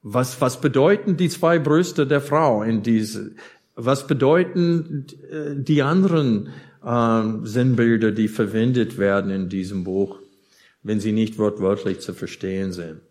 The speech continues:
Zweitens, was war der historische Anlass solcher allegorischer Auslegungen? Was hat, äh, unsere Kirchenväter bewegt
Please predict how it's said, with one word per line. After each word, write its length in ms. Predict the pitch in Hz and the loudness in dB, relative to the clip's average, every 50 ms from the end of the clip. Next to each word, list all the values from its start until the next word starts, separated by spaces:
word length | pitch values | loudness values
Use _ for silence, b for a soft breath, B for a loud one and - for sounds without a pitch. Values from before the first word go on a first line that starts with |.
| _ _ _ _ _ _ _ _ _ _ _ _ _ _ b b b b b b b b b b b b _ _ _ _ _ _ _ _ _ _ _ _ _ _ _ _ _ _ _ | _ _ _ _ _ _ _ _ _ _ _ _ _ _ b b b b b b b b b b b b _ _ _ _ _ _ _ _ _ _ _ _ _ _ _ _ _ _ _
Zweitens, 720 | - - 131 127 135 143 156 156 - 147 143 143 - 143 139 | -10 -2 0 2 4 4 4 2 0 -2 -2 -2 -4 -4 -4
was 380 | 131 117 151 170 170 - 139 143 | 0 0 0 0 0 -2 -2 -2
war 240 | 151 156 170 170 | -2 0 0 0
der 140 | 160 151 135 | 2 0 0
historische 840 | 120 123 131 - - - 131 131 151 151 147 135 - 147 127 - - | 0 0 -2 -2 -2 -2 0 2 2 2 0 0 -2 -2 -4 -2 -2
Anlass 460 | 120 143 151 147 135 113 104 - - | -2 0 2 2 2 2 0 -2 0
solcher 580 | 113 110 107 113 110 - 117 113 110 110 110 110 | 0 2 2 2 0 0 -2 -2 -2 -2 -4 -2
allegorischer 840 | 107 107 107 98 104 101 107 110 107 104 - - 110 107 - - | -2 -2 0 0 0 0 0 0 0 0 -2 -2 -4 -4 -4 -4
Auslegungen? 880 | 95 101 107 - - 98 98 95 90 87 95 87 85 87 82 85 90 - - | -6 -6 -6 -4 -4 -4 -2 -2 -2 -2 -4 -8 -8 -10 -12 -14 -16 -12 -6
Was 300 | 104 123 135 - - - | -2 -2 -2 -2 -2 -2
hat, 340 | 185 208 208 - - - - - | -2 -2 -2 -4 -14 -20 -18 -18
äh, 680 | - - - - - - - - - 151 143 - - - | -16 -16 -14 -14 -14 -14 -16 -16 -16 -14 -14 -14 -8 -4
unsere 460 | 147 139 139 131 135 127 127 123 120 | -2 0 0 0 0 2 2 2 0
Kirchenväter 1200 | 123 - - 139 156 156 - 147 123 - - 120 110 113 117 113 117 - 123 120 120 120 123 123 117 | -2 -2 0 0 0 2 0 0 -2 -2 0 0 2 2 2 0 0 0 0 0 0 0 -2 -6 -6
bewegt 760 | 120 113 113 98 87 98 104 110 120 123 117 117 - - | -6 -2 -2 -2 0 2 2 2 2 2 0 -2 -8 -16